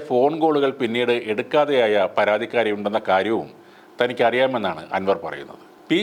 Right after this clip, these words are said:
ശശി ഇനിയും ഈ സ്ഥാനത്ത് തുടർന്നാൽ താങ്ങാനാവാത്ത മാനക്കേടും നാണക്കേടും അധികം വൈകാതെ തന്നെ പാർട്ടിയും മുഖ്യമന്ത്രിയും നേരിടേണ്ടി വരുമെന്നത് എനിക്ക് ഉറപ്പാണ് എന്ന് പറഞ്ഞാണ് അൻവർ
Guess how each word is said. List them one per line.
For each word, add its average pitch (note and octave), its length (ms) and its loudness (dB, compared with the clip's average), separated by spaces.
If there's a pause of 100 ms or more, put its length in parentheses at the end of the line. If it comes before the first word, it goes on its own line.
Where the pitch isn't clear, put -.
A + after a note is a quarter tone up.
ശശി G3+ 280 2
ഇനിയും F3+ 300 0
ഈ - 80 2
സ്ഥാനത്ത് D3 400 0
തുടർന്നാൽ A#2 360 0 (180)
താങ്ങാനാവാത്ത D#3 580 2 (140)
മാനക്കേടും C#3 580 -2
നാണക്കേടും G#2+ 500 0 (460)
അധികം C3+ 320 0
വൈകാതെ B2+ 440 4
തന്നെ A2 220 -4 (520)
പാർട്ടിയും C#3 540 2
മുഖ്യമന്ത്രിയും A#2+ 640 -2
നേരിടേണ്ടി A2+ 480 0
വരുമെന്നത് G2 400 -2 (160)
എനിക്ക് G2+ 260 -6
ഉറപ്പാണ് A2+ 420 0 (100)
എന്ന് G2 200 -6
പറഞ്ഞാണ് F3+ 420 -2 (560)
അൻവർ A2+ 240 2